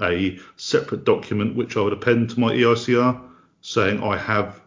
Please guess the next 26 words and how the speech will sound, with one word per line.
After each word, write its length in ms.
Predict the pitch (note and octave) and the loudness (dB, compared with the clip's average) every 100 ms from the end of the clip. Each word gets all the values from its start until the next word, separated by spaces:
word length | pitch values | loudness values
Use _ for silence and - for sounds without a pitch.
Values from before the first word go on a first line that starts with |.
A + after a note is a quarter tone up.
| B2 - | -8 -2
found 320 | C3+ A#2 G2+ | 0 2 0
this 220 | G2 F#2+ | -2 -2
and 120 | - G2+ | -4 -2
I've 200 | G2 - | -4 -2
carried 300 | A#2+ G#2 G2 | 0 0 0
out 200 | G2+ - | -2 0
works." 540 | G2 G2 - - - _ _ _ _ - | 0 0 -4 -16 -16 _ _ _ _ -2
Um, 320 | G#2+ G#2 G#2 | 2 2 2
I 80 | A2 | 4
know 200 | B2 A2 | 6 6
on 80 | G#2 | 4
certain 580 | - - A#2+ - A2 A2 | 0 2 4 4 -2 -2
other 220 | B2 A2 | -4 -2
documentation, 1000 | G#2+ - A#2 G#2+ G#2 A#2+ A2 - G2 - | -2 -4 -4 -6 -2 -2 -2 -2 -4 -2
it 40 | G#2 | -4
will 60 | |
say, 520 | G#2 - G#2 G2 F#2+ G2 - - - - | -4 -2 0 0 -2 -10 -20 -20 -20 -4
"Next 340 | A#2+ A#2 - - | 0 0 0 -6
inspection 720 | G#2+ - - G2+ - G2+ F#2+ | -6 -2 0 0 -2 -4 -4
subject 720 | F#2 - A2 F2+ G#2+ G2 - - | -4 0 0 2 0 0 -6 -2
to 300 | A2+ G2+ G2 | 0 2 0
remedial 440 | G2 G2+ G#2 G2+ F#2+ | -2 0 0 0 0
works 280 | G2 G2+ | 0 0
being 240 | - G#2 G2 | -2 -2 0
carried 340 | - F#2+ F#2+ | 0 2 2
out," 260 | G2 F2+ | 2 0